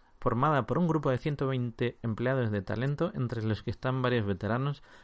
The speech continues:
que participaron en algunos de los mejores videojuegos triple A de los estudios Canadian. Se presentó en sociedad con el lanzamiento de su primer libro de la trilogía escrita por el autor de superventas Layton Green,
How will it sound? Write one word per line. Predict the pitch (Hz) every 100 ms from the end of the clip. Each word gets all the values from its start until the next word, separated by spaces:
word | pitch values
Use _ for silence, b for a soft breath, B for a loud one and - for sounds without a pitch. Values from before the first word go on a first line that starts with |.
| B
que | 143
participaron | 135 131 113 117 101 156 -
en | 127 120
algunos | 110 131 147
de | 139
los | 120 104
mejores | 101 98 131 127 - -
videojuegos | 107 104 - 139 127
triple | - 101 101 117
A | 139 B B B B B - -
de | 127
los | 113 123
estudios | 113 117 104 101
Canadian. | - 117 135 104 90 - - -
Se | - 117
presentó | 117 120 151 180
en | 156
sociedad | 147 131 113 123 147
con | 131
el | 107
lanzamiento | 104 - 107 135 151
de | 139
su | 110
primer | - 117 139 151 147 139
libro | 135 139 156
de | 147
la | 113 98
trilogía | 107 104 95 131
escrita | - 127 139 160 147
por | 104
el | 101
autor | 92 - 139
de |
superventas | 127 101 101 98 113 113 139 - B B B -
Layton | 123 117 120 120
Green, | 135 131